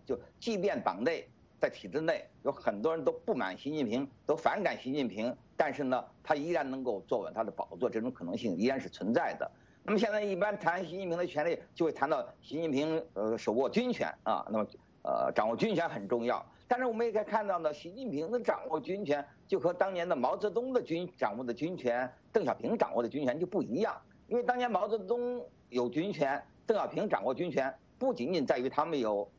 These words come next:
军委主席这个职务，而更在于他们在军队中有特别深厚广泛的人脉啊。那么军队之所以认毛、认邓，那不仅仅是认他们有军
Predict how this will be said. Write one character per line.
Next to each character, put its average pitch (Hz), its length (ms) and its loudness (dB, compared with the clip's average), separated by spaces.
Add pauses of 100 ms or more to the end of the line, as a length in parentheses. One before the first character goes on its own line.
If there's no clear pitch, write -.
军 170 140 2
委 190 120 2
主 107 200 -6
席 147 420 -4 (140)
这 190 100 2
个 131 100 0
职 - 280 -4
务， 202 260 -2 (180)
而 - 200 0
更 247 260 2
在 190 160 2
于 135 260 -4 (220)
他 - 100 2
们 165 140 -4
在 143 100 2
军 160 200 -6
队 151 120 0
中 131 280 -2 (180)
有 101 200 -2
特 - 200 0
别 127 140 0
深 226 260 0
厚 180 220 0
广 - 260 -6
泛 131 180 0
的 107 140 0
人 87 180 -8
脉 190 460 0
啊。 95 260 0 (360)
那 220 80 0
么 214 60 2
军 254 200 -2
队 254 160 0
之 220 160 -2
所 180 100 -2
以 175 60 0
认 233 180 0
毛、 135 520 0
认 180 260 -4
邓， 185 180 0 (300)
那 180 100 -2
不 226 220 -2
仅 147 220 -8
仅 143 100 0
是 143 180 -8
认 127 480 -2 (240)
他 165 140 2
们 170 160 -2
有 104 140 -2
军 151 200 -4